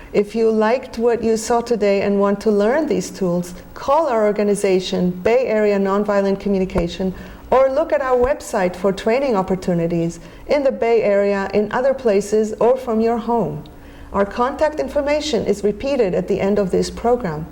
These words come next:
You can also make a donation to support the production of this show on our website. Also, we love to hear your feedback.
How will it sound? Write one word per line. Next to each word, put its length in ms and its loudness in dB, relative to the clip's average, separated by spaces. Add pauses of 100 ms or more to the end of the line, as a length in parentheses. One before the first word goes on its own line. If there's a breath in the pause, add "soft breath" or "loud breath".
(440 loud breath)
You 140 2
can 140 2
also 280 0
make 220 2
a 60 0
donation 680 0
to 120 -4
support 380 0
the 80 -2
production 520 -2
of 120 -2
this 240 0
show 220 2
on 160 0
our 160 0
website. 540 -4 (640 loud breath)
Also, 560 0 (180 loud breath)
we 200 0
love 500 0
to 160 2
hear 180 4
your 180 2
feedback. 600 -2